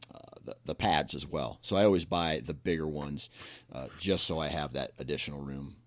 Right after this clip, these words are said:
I don't know if that's, uh, necessarily important for the listeners, but that's just kind of, I always buy the biggest. That way, uh, if I need to, for example, you know, you get, you, you hear these stories about guys falling in a creek and it's cold outside. Well, you hear,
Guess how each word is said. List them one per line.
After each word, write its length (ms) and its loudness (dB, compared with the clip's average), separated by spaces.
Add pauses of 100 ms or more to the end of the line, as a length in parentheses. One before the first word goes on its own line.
I 40 -12
don't 180 -12
know 220 -12
if 120 -20
that's, 400 -12 (100)
uh, 120 -14 (440)
necessarily 600 -2
important 600 0
for 260 -2
the 60 -4
listeners, 560 0
but 240 -2 (160)
that's 260 -2
just 320 -6
kind 160 -4
of, 180 -8 (520)
I 100 4
always 240 10
buy 160 6
the 100 4
biggest. 600 -2
That 180 -2
way, 380 -2 (500)
uh, 120 -10
if 160 -6
I 80 0
need 340 -2
to, 320 -2 (600)
for 160 -2
example, 500 -2
you 80 0
know, 60 0
you 180 0
get, 260 2
you, 220 -4
you 100 -4
hear 120 6
these 120 6
stories 300 2
about 260 -2
guys 260 0
falling 280 -2
in 80 -8
a 20 -10
creek 340 -4
and 60 -6
it's 140 -10
cold 260 0
outside. 520 -4 (720)
Well, 160 0
you 120 0
hear, 160 0